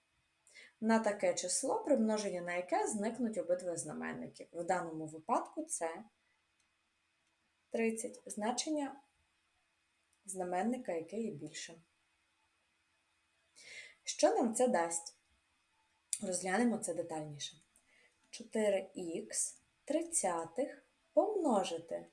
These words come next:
на тридцять перших дорівнює чотири п'ятнадцятих помножити на тридцять перших. Пам'ятаємо, що при домножанні або при діленні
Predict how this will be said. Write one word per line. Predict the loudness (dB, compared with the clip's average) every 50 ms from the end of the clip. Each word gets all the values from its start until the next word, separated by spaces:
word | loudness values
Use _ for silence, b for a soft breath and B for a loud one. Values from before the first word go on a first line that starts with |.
| _ _ -2
на | 0 2 2 2
тридцять | 0 2 2 4 6 4 4 2 -2 -8 -8 -10 -10 -18 -20 -20 _ _ _ _ _ _ _ _ _ _ _
перших | -10 -8 -8 -6 -4 0 0 0 0 -2 B B B B B B B B -10
дорівнює | -2 0 2 2 4 2 2 0 -4 -6 -6 -8 -8 -12 _ -12
чотири | -8 -8 -8 -6 0 2 4 6 6 6 4 2 -4 -8 _ _ _ _ _ _ _ _ _
п'ятнадцятих | -2 0 0 0 0 -4 -6 -4 -4 -4 -4 -4 -2 -2 -2 -2 -2 -4 -6 -4 2
помножити | 2 4 4 2 0 -2 0 0 0 0 0 -2 -2 -2 -2
на | 0 0 -2
тридцять | -4 -8 -6 -2 0 0 0 -2 -4 -6 -6 -6 -10 -12 _ b b b b b b b b _ -2
перших. | 0 0 0 0 -2 -6 -2 2
Пам'ятаємо, | 4 6 6 6 6 6 4 4 2 0 -2
що | -2 -2 -2 -2 2
при | 4 4 6
домножанні | 8 6 6 6 4 0 -2 -2 -2 0 0 2 0 0 0 -2 -4 -4 -2 -2
або | -2 0 2 2 2 2
при | 2 0 2 2 2
діленні | 0 -2 0 2 4 6 6 6 4 4 2 0 -2